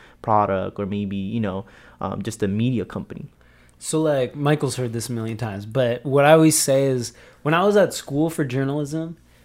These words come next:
Speaker 2: the number one thing that you would be taught is print media is out the window.
Speaker 1: Mm-hmm.
Speaker 2: Everything's digital.
Speaker 1: Right.
Speaker 2: Everything's digital.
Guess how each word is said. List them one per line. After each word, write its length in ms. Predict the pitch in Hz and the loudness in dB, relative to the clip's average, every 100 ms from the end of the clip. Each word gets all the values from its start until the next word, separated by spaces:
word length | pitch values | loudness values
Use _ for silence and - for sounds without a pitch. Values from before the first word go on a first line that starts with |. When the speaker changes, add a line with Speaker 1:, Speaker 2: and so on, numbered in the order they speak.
| _ - | _ -2
Speaker 2:
the 80 | |
number 300 | 147 165 165 | 2 4 6
one 200 | 175 170 | 6 6
thing 360 | 160 160 156 160 | 4 2 2 2
that 160 | 147 135 | 2 2
you 120 | 135 | 0
would 140 | 139 | 0
be 140 | 135 131 | -2 -4
taught 400 | 131 135 147 - | -4 -6 -6 -4
is 600 | 127 123 117 113 110 - - _ _ _ _ | -2 -2 -2 -4 -8 -12 -16 _ _ _ _
print 280 | - 180 170 | 4 4 4
media 580 | 160 165 170 165 160 165 | 2 6 8 8 6 4
is 200 | 139 123 | 0 2
out 240 | 127 127 | 2 2
the 60 | 127 | 0
window. 440 | 123 123 117 110 | -2 -2 -2 0
Speaker 1:
Mm-hmm. 280 | 131 120 101 113 | 0 0 2 6
Speaker 2:
Everything's 480 | 151 147 143 131 | 6 6 2 0
digital. 400 | 117 139 123 123 | 0 -2 2 4
Speaker 1:
Right. 160 | 113 110 | 4 6
Speaker 2:
Everything's 440 | 147 143 147 135 | 6 6 6 4
digital. 460 | 117 139 127 120 | 2 2 4 2